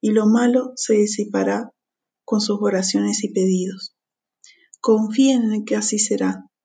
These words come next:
Todos ustedes que ayudan a otros a sobreponerse serán bendecidos por nuestro Padre.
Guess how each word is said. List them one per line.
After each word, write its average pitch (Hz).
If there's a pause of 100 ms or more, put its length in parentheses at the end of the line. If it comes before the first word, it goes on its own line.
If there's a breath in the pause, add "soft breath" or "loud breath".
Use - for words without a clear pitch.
(520)
Todos 254
ustedes 233 (460)
que 226
ayudan 208
a 202
otros 247 (520)
a 202
sobreponerse 208 (160)
serán 196
bendecidos 202
por 220
nuestro 208
Padre. -